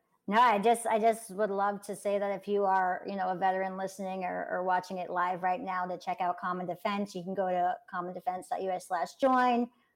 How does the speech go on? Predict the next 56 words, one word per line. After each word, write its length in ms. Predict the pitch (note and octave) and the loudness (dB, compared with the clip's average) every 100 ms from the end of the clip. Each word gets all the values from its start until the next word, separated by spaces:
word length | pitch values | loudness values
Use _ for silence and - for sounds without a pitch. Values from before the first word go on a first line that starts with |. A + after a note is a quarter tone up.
| _ | _
uh, 440 | F#3+ F3+ F3+ F3+ - | 2 6 6 4 2
or, 420 | G3+ G3 F#3+ F3+ - - | 2 4 4 0 -6 -6
uh, 180 | G3 F3 F3 | -2 -2 0
Twitter 240 | A3 G3+ F#3 | 2 2 2
is 120 | F3 | 0
at 200 | F#3+ F#3 | 0 -2
Common 300 | - F3+ F3+ | -4 -8 -6
Defense. 440 | F#3 - F#3+ G3 F#3+ | -8 -4 -4 -4 -4
And 140 | F#3 | -4
if 120 | F#3 - | -6 -4
you 260 | G3 F#3+ - | -2 0 0
are 300 | F#3+ F#3 F3+ | 0 2 0
a 100 | F#3+ | -4
civilian 360 | F#3+ G3+ G3+ | 0 2 2
supporter, 560 | G3 - A3 A#3 A3+ A#3 | 0 0 6 8 8 4
we 120 | G3 F#3 | 0 0
love 200 | F#3+ F3 | 0 0
donations 520 | F#3+ F#3 F#3 F#3+ E3+ | -2 -4 -6 -8 -6
as 140 | E3+ | -4
well. 380 | G3 F#3+ F#3+ F#3 | -2 0 -2 -6
<laughs> 40 | _ _ _ A#3+ B3 | _ _ _ -2 0
Um, 280 | A3 G3+ F#3 | 2 0 0
but 100 | G3+ | 2
yeah, 200 | G#3+ F#3 | 4 4
thank 200 | F#3 G3 | 0 -2
you 60 | G#3+ | 0
guys 300 | G3+ G3 - | 0 0 -2
so 100 | F#3+ | -4
much 280 | F#3 F3 - | -4 -6 -6
for, 220 | E3+ F3+ | -4 -4
you 80 | F#3 | -6
know, 100 | F3 | -6
having 260 | F3+ F3+ F3+ | -6 -6 -4
me 120 | F3+ | -4
on, 180 | F3 F#3 | -4 -6
and 100 | F3 | -10
appreciate 500 | - F3 - F3+ F3 | -12 -12 -6 -6 -6
both 200 | F3+ F3+ | -8 -8
of 80 | F3+ | -4
you, 260 | F#3+ F#3+ G3+ _ _ - | -4 -4 -6 _ _ -4
uh, 200 | F3+ F3 | -2 -2
for 160 | F#3 F3+ | -2 -4
this 180 | F3 - | -6 -4
awesome 260 | F#3 F#3+ F#3 | -4 -2 -6
conversation 600 | F#3+ F#3+ - A3 A3+ E3 | -6 -6 -2 -2 -2 -6
that 180 | F3 | -4
is, 160 | F3+ E3+ _ | -4 -6 _
you 120 | G3+ | -8
know, 100 | F3+ | -6
too 200 | F3+ - | -4 -2
little, 360 | G3 G3 F#3 F3+ _ - | 0 0 -2 -4 _ -4
too 180 | G#3 F#3+ | -2 0
often 360 | F#3 F#3+ F#3 | 0 -2 -4
not 260 | F#3 F3 - | -4 -6 -6
talked 240 | E3+ E3+ | -8 -8
about. 300 | - F3 F3 | -10 -10 -10